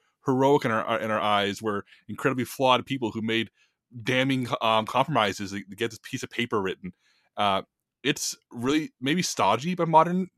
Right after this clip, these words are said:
terms. It's not a flashy musical. It's very much a seventies musical adapted to a seventies musical movie. Uh, but I love seventeen seventy-six. And if you're a history buff, uh, or somebody who dislikes old school musicals, it's really good.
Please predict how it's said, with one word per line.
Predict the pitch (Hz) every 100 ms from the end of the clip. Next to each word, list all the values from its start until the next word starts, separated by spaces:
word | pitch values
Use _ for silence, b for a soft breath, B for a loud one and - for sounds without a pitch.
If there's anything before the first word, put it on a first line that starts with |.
| - 151
terms. | 202 175
It's | 131
not | 127 127
a | 120
flashy | - 104 107 -
musical. | 131 139 156 165 b b b
It's | 107 107
very | 107 120 120
much | 117 113 -
a | 104
seventies | - 127 127 127
musical | 117 107 107
adapted | 104 107 -
to |
a | 101
seventies | 113 110 104
musical | 104 101
movie. | 101 113 170 _ _ _ -
Uh, | 98
but | 104
I | 107
love | 101 98 98 95 87 98
seventeen | - 90 95
seventy-six. | - 90 90 90 90 -
And | 101
if |
you're | 107
a | 98
history | 107 - 104
buff, | 101 95 - - -
uh, | 90 85
or | 76
somebody | - 104 95
who | 101
dislikes | 98 - 98 101 - - _ _ -
old | 117 139
school | - 156
musicals, | 147 147 131 95 87 82
it's | 107 -
really | 104 120
good. | 123 147